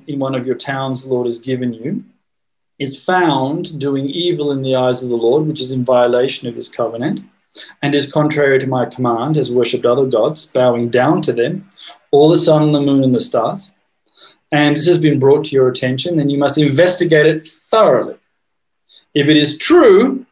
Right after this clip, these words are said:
and it's been proved this detestable thing has been done in Israel, you take that man or woman, go to the city gate, and you stone them to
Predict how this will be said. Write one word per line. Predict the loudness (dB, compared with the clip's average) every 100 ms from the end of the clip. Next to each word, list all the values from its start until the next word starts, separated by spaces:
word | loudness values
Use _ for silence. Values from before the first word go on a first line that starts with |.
| -4
and | 2
it's | 2
been | 2 -2 -2
proved | 2 4 4
this | 0 -2
detestable | 0 0 2 -4 -4
thing | -2 -2
has | -2
been | -2 -2
done | 2 2
in | 2 0
Israel, | 0 2 2 4 2
you | -4
take | -2 2 2 2
that | 2 2
man | 2 4
or | 2
woman, | 2 -2 0 0
go | 2 4 2 -2 _ _ _ 2
to | 4
the | 4
city | 4 2 4
gate, | 2
and | 4
you | 2
stone | 0 2 4 4 6 4
them | 2
to | -4